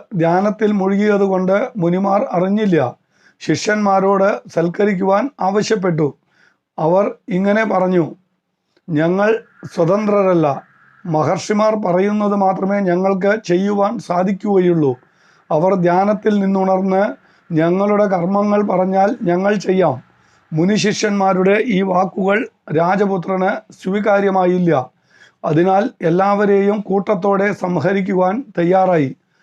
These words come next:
ആയുധപ്രയോഗവും തുടങ്ങി. ഭയന്ന തപസ്സുകൾ പലയിടങ്ങളിലേക്ക് ഓടിപ്പോയി. അനേകം പേരെ വധിച്ചു.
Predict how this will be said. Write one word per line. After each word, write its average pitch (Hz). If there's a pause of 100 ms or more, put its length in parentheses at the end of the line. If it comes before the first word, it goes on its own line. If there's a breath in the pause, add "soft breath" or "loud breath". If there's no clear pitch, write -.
(340 soft breath)
ആയുധപ്രയോഗവും 196
തുടങ്ങി. 180 (460 soft breath)
ഭയന്ന 190
തപസ്സുകൾ 196 (320)
പലയിടങ്ങളിലേക്ക് 190 (180)
ഓടിപ്പോയി. 190 (800)
അനേകം 208
പേരെ 196
വധിച്ചു. 190